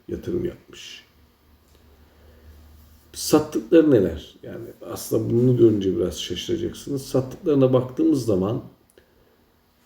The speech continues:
biraz önce gördüğümüz çıkış olan hisselere bir, var burada da. Mesela Türk Hava Yolları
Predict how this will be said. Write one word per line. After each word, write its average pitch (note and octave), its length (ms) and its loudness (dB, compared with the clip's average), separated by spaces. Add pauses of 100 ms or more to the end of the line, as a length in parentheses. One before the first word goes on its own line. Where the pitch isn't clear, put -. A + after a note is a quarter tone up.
(500)
biraz C3 480 4
önce G#2+ 240 0
gördüğümüz G#2 640 0
çıkış - 280 -10
olan G#2 280 2
hisselere F#2+ 600 0 (160)
bir, F#2+ 160 -2 (240)
var F#2 300 2
burada E2 280 -6
da. A#2+ 260 2 (140)
Mesela A2+ 340 -2
Türk B2 240 -6
Hava B2 180 8
Yolları G#2+ 600 0